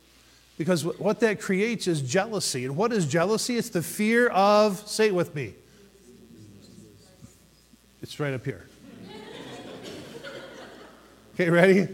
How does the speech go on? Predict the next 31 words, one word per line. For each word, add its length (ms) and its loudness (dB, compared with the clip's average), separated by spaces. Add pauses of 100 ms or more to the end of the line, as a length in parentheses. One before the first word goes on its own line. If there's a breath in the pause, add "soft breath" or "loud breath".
(160)
It's 180 4
the 140 6
fear 400 10
of 440 10 (880)
being 280 8
displaced. 960 0
That's 180 -6
jealousy. 560 -4 (1160)
No 180 6
wife 400 6
wants 320 4
to 80 -2
sense 380 0
that 100 -2
she's 300 0
being 240 2
displaced 560 -2
by 120 4
another 300 4
woman. 400 -2 (3000)
Security 560 2
in 80 2
a 40 2
relationship 760 0
comes 260 0
by 220 0
knowing 400 0
that 100 -2
you 240 2
are 120 2
needed 540 4